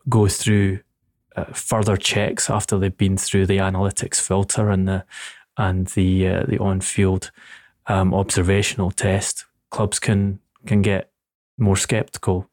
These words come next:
or more careful about doing a deal, which means, or which could mean that Brighton, this is the big pot of money that's available to them this summer. Um, but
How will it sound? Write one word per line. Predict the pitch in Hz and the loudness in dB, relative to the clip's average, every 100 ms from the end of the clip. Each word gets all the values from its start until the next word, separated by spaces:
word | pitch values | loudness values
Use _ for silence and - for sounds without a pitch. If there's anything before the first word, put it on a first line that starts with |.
| _ | _
or | 110 92 | -2 2
more | 95 | 0
careful | - 113 101 - 92 - - | 0 -2 -2 -2 -6 -8 -8
about | 120 98 101 | -2 0 0
doing | - 98 | 0 0
a | 101 | 2
deal, | 95 104 95 - - - - _ | 2 0 0 -8 -20 -20 -20 _
which | - 107 - - | 0 0 0 0
means, | 110 104 98 98 - - | 4 4 4 2 -2 -4
or | 107 - - 101 | -4 -2 0 0
which | - - | 0 0
could | - 143 | 2 2
mean | 104 95 95 95 143 | 4 2 2 0 -4
that | 117 - | -6 -2
Brighton, | 98 95 - 101 95 | 0 0 0 0 0
this | 107 101 - | 0 0 0
is | 101 - | 0 0
the | 92 | -2
big | 95 95 | -2 -4
pot | - 101 - | -4 -2 0
of | 95 | 0
money | 95 92 | 0 0
that's | 92 - | -2 -4
available | 98 95 92 90 92 | -2 0 0 0 -4
to | - 101 | -2 -4
them | 92 92 _ _ - - - _ _ | -4 -8 _ _ -20 -20 -20 _ _
this | 113 - | -2 0
summer. | - 101 87 95 - _ - - _ _ _ _ _ | 0 0 0 -4 -12 _ -20 -20 _ _ _ _ _
Um, | 95 95 95 92 101 - _ _ _ _ _ _ _ _ - - _ 110 - | -2 0 2 0 -4 -10 _ _ _ _ _ _ _ _ -12 -12 _ -12 -2
but | 117 101 - | 0 0 -2